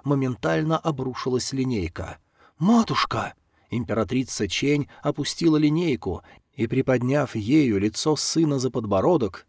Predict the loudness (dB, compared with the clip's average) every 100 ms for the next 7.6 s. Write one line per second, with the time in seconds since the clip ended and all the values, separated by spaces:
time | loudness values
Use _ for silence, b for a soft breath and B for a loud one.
0 | -6 -2 0 -2 -2 0 2 2 2 0
1 | -2 -2 -2 -2 -2 -4 0 -2 -2 -4
2 | -2 -2 -4 -4 -8 -10 _ _ _ -10
3 | -6 -2 0 0 -2 -4 0 0 2 2
4 | 0 -2 -4 -4 -6 -4 -4 -6 -12 _
5 | -4 -2 -2 0 0 -2 -4 -4 -4 -4
6 | -2 -2 -4 -4 -4 -2 -2 -2 -4 -4
7 | -6 -4 -2 -4 -8 -12